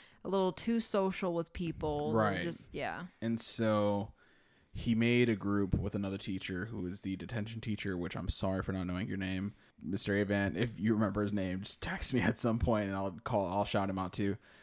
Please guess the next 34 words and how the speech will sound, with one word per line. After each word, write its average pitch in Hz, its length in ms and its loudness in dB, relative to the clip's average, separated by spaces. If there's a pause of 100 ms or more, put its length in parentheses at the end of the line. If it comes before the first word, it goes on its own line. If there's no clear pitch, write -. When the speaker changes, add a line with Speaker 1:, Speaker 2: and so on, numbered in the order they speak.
(140)
Speaker 2:
But, 104 380 2
um, 92 420 -2
they 107 160 -2
both 110 800 0
made 101 220 -2
this 98 160 -4
group 95 240 -4
called 90 260 -6
Gents, - 640 0 (260)
which 98 280 -2
was 98 440 0 (400)
teaching 107 480 2
young 101 480 -2
juvenile 98 400 -2
kids 95 600 -4
to 95 160 -4
become 92 800 -4 (280)
gentlemen. 107 360 0 (360)
And 98 280 -2
we 101 60 2
went 101 120 2
to 95 80 -2
Rockets 101 340 2
games. 98 460 -4
He 117 100 0
took 110 220 2
me 110 100 2
to 101 80 2
one 104 100 2
of 101 60 2
my 98 100 2
first 98 220 -2
Rockets 92 320 -2
games. 92 480 -2